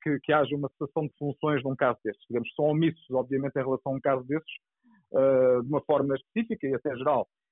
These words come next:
independentemente de alguns juristas contactados pelo público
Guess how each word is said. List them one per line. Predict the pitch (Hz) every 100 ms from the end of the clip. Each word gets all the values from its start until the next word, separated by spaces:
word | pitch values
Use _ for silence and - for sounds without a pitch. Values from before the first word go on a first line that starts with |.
| _ -
independentemente | 170 - 185 185 180 151 -
de | 131 143 143 143 143
alguns | 143 147 147 151
juristas | - 147 135 - -
contactados | 143 131 - 127 -
pelo | 147
público | 139 160 156